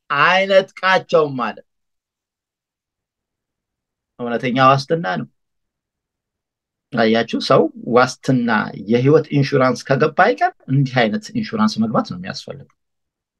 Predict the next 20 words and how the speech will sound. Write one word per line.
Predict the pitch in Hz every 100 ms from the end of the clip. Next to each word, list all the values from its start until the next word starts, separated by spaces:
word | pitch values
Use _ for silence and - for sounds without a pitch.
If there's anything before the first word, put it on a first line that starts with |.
| _ _ _ _ _ _
እ? | 240 - _ _ _ _ _ -
ሰው | 147
እኮ | 143 156
ለህይወት | 143 147 139
ኢንሹራንስ | 139 165 139 135 - - 180
ይገዛ | 127 139 151
የለ | 156 180
እንዴ? | 117 110
የህይወት | 107 147 139
ኢንሹራንስ | 151 180 202 247 - _ _ _ _ _ _ _
እዚህ | 120 110 147
በእናንተ | 135 240 135 143
መካከል፣ | 139 151 143 214 233
እ፣ | - - 127 135 -
የህይወት | - 139 139
ኢንሹራንስ | 143 170 180 147
ያለው | 143 143
ሰው | 180 208
ሊኖር | 214 302
ይችላል። | 220 120